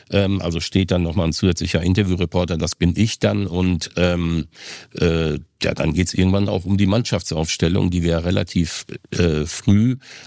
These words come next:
als, ähm, Kommentatoren vorbereiten müssen, auch taktisch aufgemalt und so. Also ist schon,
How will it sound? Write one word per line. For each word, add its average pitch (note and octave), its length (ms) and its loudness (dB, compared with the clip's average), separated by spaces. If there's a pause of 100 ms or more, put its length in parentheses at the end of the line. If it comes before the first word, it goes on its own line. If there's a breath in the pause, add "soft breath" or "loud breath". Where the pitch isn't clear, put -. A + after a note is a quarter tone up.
als, F2 580 -2
ähm, D#2 520 0
Kommentatoren F2+ 680 2
vorbereiten D#2+ 720 0
müssen, F#2 280 0
auch - 360 -2 (400 loud breath)
taktisch - 380 2
aufgemalt D#2+ 640 0
und D#2+ 140 -2
so. F2 200 -2 (640 loud breath)
Also F#2+ 160 4
ist B2 140 2
schon, A2+ 260 2